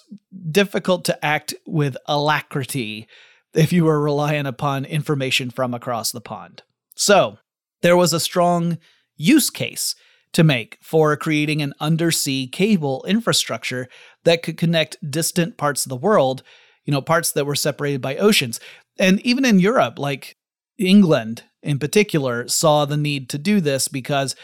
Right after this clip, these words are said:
while the distance was not nearly as great to travel from, say,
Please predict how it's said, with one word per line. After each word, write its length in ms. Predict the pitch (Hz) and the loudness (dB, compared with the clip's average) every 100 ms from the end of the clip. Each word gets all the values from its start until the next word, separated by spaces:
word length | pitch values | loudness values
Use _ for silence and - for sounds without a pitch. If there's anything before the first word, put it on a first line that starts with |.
| - _ _ - | -20 _ _ -4
while 640 | 147 170 185 185 180 - - | 2 4 4 4 0 -4 -12
the 420 | 165 151 147 151 | -18 -6 -4 -2
distance 480 | 143 202 - 160 - | 2 2 2 0 0
was 160 | 151 | -2
not 220 | 147 156 151 | 0 0 0
nearly 380 | 165 160 156 | 0 0 -2
as 120 | 135 120 | -4 -4
great 360 | 151 139 127 | -2 -2 -4
to 80 | 135 | -8
travel 480 | 127 151 139 131 127 | -2 0 2 0 -4
from, 320 | - 139 127 | -4 -6 -4
say, 560 | - 135 123 117 120 | -4 -4 -4 -4 -6